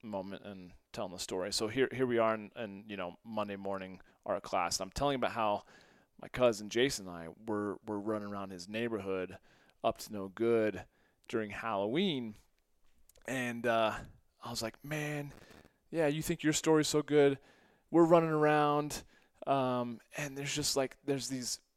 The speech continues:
you know, ev-, there's certain place, people's places where, uh,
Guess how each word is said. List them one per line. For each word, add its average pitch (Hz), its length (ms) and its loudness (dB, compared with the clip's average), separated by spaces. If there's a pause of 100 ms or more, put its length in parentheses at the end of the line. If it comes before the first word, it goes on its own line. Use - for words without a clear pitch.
(100)
you 123 120 -8
know, 98 200 -10 (260)
ev-, 135 160 2 (120)
there's 131 160 -4
certain 139 340 -4 (1080)
place, 156 260 4
people's 147 380 -2
places 143 580 4
where, 127 560 4 (360)
uh, 113 360 -4